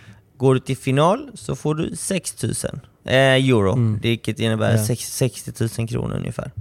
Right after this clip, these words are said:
Speaker 1: Och
Speaker 2: Ja.
Speaker 1: vinner du tävlingen får du runt en hundring. Hundra K.
Speaker 2: Per person då?
Speaker 1: Ja.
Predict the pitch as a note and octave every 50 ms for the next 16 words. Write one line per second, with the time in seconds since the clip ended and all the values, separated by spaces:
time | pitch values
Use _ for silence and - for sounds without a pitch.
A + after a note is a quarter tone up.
0 | - - - - - - - - - - - - - A#2+ B2 B2 A2+ A2 G#2 A2
1 | A2 G#2 - A#2+ A#2 A2 G2 E2+ D2 C2+ - - - D2+ A#1+ G1+ G1+ G1+ G1+ G1+
2 | - - - - - - - A#2 A2 G#2 G#2 - - F2+ G#2+ A2+ A2 G#2 F#2+ -
3 | - A#2+ - - - _ _ _ _ _ _ _ - - B2+ A#2 - - - -
4 | - - - - _ - - - D3 B2+ - B2 A2 - C3 A2+ A2+ A#2 B2 -
5 | C3 - _ - - A2 G#2+